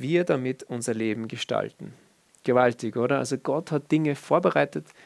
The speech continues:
in Position gebracht für dich. Weil er hat den Durchblick,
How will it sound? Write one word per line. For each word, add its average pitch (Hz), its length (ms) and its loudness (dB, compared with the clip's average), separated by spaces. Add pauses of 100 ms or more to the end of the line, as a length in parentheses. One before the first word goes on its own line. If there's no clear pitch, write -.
(120)
in 127 120 -6
Position 135 680 4
gebracht 127 480 0 (320)
für - 240 2
dich. 127 300 -2 (800)
Weil 120 160 8
er 131 80 8
hat 143 100 0
den 147 80 6
Durchblick, 135 520 -2